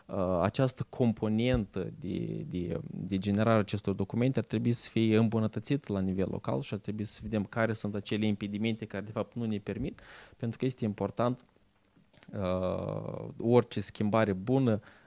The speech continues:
uh, inclusiv la nivelul infrastructurii, poate fi realizată doar atunci când avem o înțelegere, uh, complexă a cauzelor care stau,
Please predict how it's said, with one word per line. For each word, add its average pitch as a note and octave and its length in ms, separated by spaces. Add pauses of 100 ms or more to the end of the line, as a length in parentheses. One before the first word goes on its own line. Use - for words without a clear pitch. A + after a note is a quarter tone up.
uh, F2+ 800
inclusiv G#2 440
la G2+ 80
nivelul F#2+ 720
infrastructurii, G2+ 720
poate G#2+ 300
fi G#2 120
realizată G2 540
doar G#2 260
atunci G2+ 360
când F#2+ 220
avem G2+ 320
o F#2+ 40
înțelegere, G2+ 800 (320)
uh, - 100 (280)
complexă A#2 640
a - 460
cauzelor F#2+ 580
care F2 220
stau, G#2 360